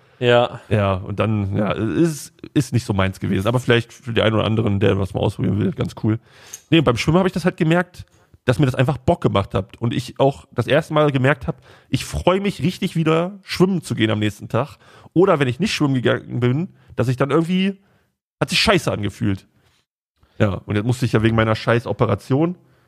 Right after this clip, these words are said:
Speaker 2: an meiner Warze zwei Wochen Pause machen. Das, das regt mich schon wieder richtig auf.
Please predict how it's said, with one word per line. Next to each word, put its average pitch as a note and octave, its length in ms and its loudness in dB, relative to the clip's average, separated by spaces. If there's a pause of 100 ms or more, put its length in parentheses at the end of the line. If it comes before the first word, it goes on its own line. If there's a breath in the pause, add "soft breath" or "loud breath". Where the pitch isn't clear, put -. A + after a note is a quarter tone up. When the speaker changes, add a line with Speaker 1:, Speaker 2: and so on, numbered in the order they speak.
(200)
Speaker 2:
an G2 240 0
meiner G2+ 280 0
Warze B2 580 0
zwei - 180 -2
Wochen G#2+ 180 -2
Pause D#3+ 280 0
machen. C3 140 -2
Das, - 260 -6
das - 260 -8
regt C#3 160 -4
mich C3+ 80 -4
schon B2 120 0
wieder A2 60 0
richtig D3+ 260 -8
auf. E3+ 260 -2